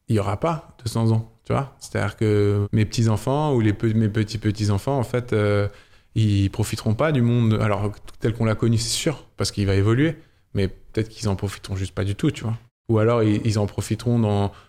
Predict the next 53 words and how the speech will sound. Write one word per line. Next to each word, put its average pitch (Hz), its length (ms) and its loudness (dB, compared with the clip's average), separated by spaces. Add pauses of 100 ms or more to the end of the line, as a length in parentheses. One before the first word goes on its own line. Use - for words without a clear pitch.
(180)
dans 113 400 -2
des, 104 160 2 (300)
dans 104 260 -4
des 98 120 -4
douleurs 110 320 2
atroces, 127 460 -2
où 110 60 -2
on 104 220 2
va 101 100 2
pas 107 160 -2
pouvoir 107 240 0
respirer, 113 560 0
à 107 80 2
pa-, - 160 -14
enfin, 110 180 -6
tu 127 120 -6
vois, 147 100 -4 (140)
tu - 100 -10
vois 135 120 2
un 123 80 2
peu 135 140 0
le, 110 140 2
le 110 180 2
truc - 280 -6
un 110 60 0
peu 117 120 -2
dramatique 113 400 0
qu'on 110 140 -2
voit 113 100 2
dans 110 80 2
les 110 100 2
films. 127 280 0 (320)
Bah, 98 100 -2
je 113 100 0
pense 170 220 -2
que - 80 -10
ce - 60 -10
truc-là, 147 340 -2
il 117 100 0
est 107 60 -2
quand 120 160 -2
même, 131 200 0
enfin, 107 180 -6
moi, 127 120 2
j'ai 123 120 0
quand 135 120 -4
même 135 100 0
l'impression 123 340 -2
que 120 80 -4
c'est 117 80 -2
en - 40 -4
train 104 140 -4
d'arriver. 127 320 0